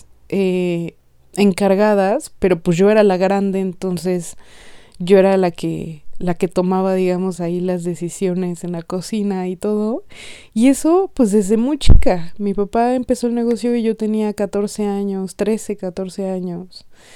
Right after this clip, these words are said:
Entonces yo me acuerdo, eh, y mis hermanas eran todavía más chiquitas,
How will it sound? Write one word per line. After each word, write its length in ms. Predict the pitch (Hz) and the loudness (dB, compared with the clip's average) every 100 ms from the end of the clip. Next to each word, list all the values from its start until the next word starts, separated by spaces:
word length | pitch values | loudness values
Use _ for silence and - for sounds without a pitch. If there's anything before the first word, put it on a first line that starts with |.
| - - | -20 -16
Entonces 360 | - 220 226 | -4 0 2
yo 120 | 202 | 2
me 100 | 226 | 0
acuerdo, 760 | 226 - 220 220 185 160 196 359 _ _ _ | 0 0 0 2 0 -2 -4 -12 _ _ _
eh, 280 | - 202 196 - | -2 0 0 0
y 100 | 214 | 0
mis 180 | 214 | 2
hermanas 380 | 214 202 220 214 | 2 2 2 2
eran 180 | 220 208 | 0 0
todavía 320 | 196 196 202 | -2 0 0
más 180 | 196 190 | 0 -2
chiquitas, 640 | - - 202 - 180 214 | 6 8 8 4 -2 -4